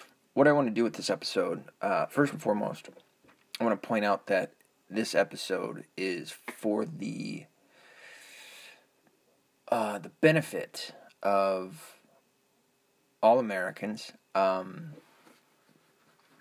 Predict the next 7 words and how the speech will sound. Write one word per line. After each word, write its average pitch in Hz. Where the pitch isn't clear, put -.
all 110
people 117
that 104
look 120
to 113
America, 98
um, 92